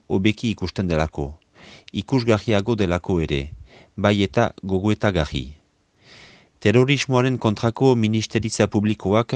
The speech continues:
luhusoko bakegileak auziperatu nahi dituen momentuan, Comment finir une guerre podcast hau agertzea ahas garai honean agertzen da.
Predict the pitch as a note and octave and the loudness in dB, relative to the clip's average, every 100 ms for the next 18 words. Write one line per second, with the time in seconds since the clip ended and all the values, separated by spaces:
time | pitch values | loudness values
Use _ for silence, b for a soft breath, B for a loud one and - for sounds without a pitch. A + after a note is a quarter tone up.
0 | C3+ B B B - G#2 A#2+ - A#2 B2 | -6 B B B 0 4 4 2 0 2
1 | F#2 G2 - A2+ A2 G#2+ G#2+ G#2 - - | 2 0 0 -2 0 2 2 0 -4 -4
2 | F#2 - A#2 - G#2 G#2 G#2+ F2 F#2 G#2+ | -4 -4 -4 0 0 0 -2 0 0 -2
3 | - F#2+ F2+ D#2+ F2 G#2 - F2 D2 A2 | -4 -4 -2 -2 -2 -2 -2 0 0 -2
4 | - _ B B B B _ - B2 C3+ | -8 _ B B B B _ 2 2 2
5 | - B2+ B2 G2+ G#2 G#2 A#2 A2 - A2+ | 0 -2 0 0 0 2 2 0 -2 -4
6 | - - G#2 - A#2 A#2 F#2 G2 F#2+ - | -2 -4 -4 -4 -2 2 2 0 -4 -2
7 | G#2 A#2+ - - F#2+ B2+ B2 - - F#2+ | -2 -2 -4 -4 -2 -2 -4 -4 -2 0
8 | G2+ G2 G2 G2+ A2 A2+ F2 F#2+ - E2 | 2 0 0 0 0 0 -2 -4 -4 -6
9 | D#2 | -4